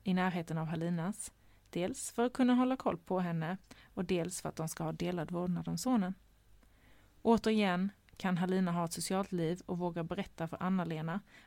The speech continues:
vad det var som egentligen hände den där gången hamnade på sjukhuset. Under de kommande åren kan Halina leva ut. Hon går på stan, hon träffar flera nya vänner och hon går till och med ut och dansar. Och det var där,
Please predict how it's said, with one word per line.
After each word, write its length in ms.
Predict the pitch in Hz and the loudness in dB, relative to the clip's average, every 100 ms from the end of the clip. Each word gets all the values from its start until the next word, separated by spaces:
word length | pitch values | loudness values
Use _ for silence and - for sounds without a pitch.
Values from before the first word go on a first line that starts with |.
| - | -2
vad 120 | 190 | 0
det 40 | |
var 140 | 185 180 | 2 2
som 160 | - | 2
egentligen 360 | 180 175 165 165 | 0 0 -2 -4
hände 460 | - 190 180 165 185 _ | -2 0 2 0 -4 _
den 160 | 180 | -2
där 140 | 175 165 | 0 0
gången 380 | 165 160 160 165 | -2 -2 -4 -4
hamnade 380 | - 175 170 160 | -2 -2 -2 -4
på 120 | 165 | -6
sjukhuset. 680 | - 202 - 190 - - - - - - _ - - | -4 -4 -2 -4 -4 -10 -16 -20 -20 -20 _ -20 4
Under 220 | 214 214 | 8 10
de 120 | 214 214 | 10 8
kommande 400 | 240 240 208 190 | 8 10 10 8
åren 500 | 202 175 170 185 185 - 240 | 6 4 2 0 -2 -6 -6
kan 220 | - 170 | -2 2
Halina 360 | 175 180 180 165 | 4 4 4 2
leva 260 | 160 156 | 0 -2
ut. 360 | - - - - _ - - | -4 -8 -14 -18 _ -20 0
Hon 160 | 190 196 | 6 8
går 140 | 190 | 8
på 120 | 190 | 4
stan, 320 | - - 190 190 - | 0 2 -2 -6 -2
hon 120 | 196 190 | 0 2
träffar 260 | 196 - | 0 -2
flera 360 | - 190 185 180 | 0 0 2 4
nya 280 | 180 180 170 | 4 4 2
vänner 400 | 180 180 156 175 - - | 2 2 0 -4 -12 -4
och 80 | 175 | 0
hon 100 | 170 | 0
går 100 | 170 | 0
till 200 | 180 175 | -2 0
och 60 | |
med 120 | 170 170 | 0 -2
ut 120 | 170 | -2
och 60 | |
dansar. 360 | 156 180 202 - - - - - _ - - - | -2 -2 -2 -6 -12 -20 -20 -20 _ -20 -20 -20
Och 280 | - - 185 | -20 -4 0
det 60 | 180 | 2
var 100 | 180 | 0
där, 240 | 123 - | -2 -6